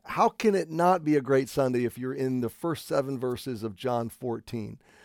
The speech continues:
"I go to prepare a place for you, and if I go, I will come again." I mean, let not your heart be troubled. It just doesn't get any better than that. So, um, John fourteen,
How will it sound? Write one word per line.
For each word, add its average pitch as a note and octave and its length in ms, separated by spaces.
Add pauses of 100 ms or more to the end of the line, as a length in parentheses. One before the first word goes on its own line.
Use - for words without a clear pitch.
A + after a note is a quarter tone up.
(160)
"I C3+ 260
go D3 440
to C3+ 80
prepare C#3 540
a C#3 120
place A#2+ 440
for B2 160
you, A#2 440 (560)
and G#2+ 140
if A#2+ 180
I C3+ 180
go, B2 300
I A#2 140
will G#2+ 160
come D3+ 300
again." G#2+ 500 (160)
I B2 140
mean, A2+ 340 (340)
let D#3+ 360
not D#3 320
your C3 160
heart C3+ 400
be B2+ 120
troubled. A2 500
It G2+ 100
just - 240
doesn't C3+ 400
get B2+ 240 (260)
any C#3+ 220
better A2+ 460 (100)
than A#2 160
that. A#2 320 (360)
So, A#2+ 560
um, G#2+ 320
John C#3+ 280
fourteen, B2+ 720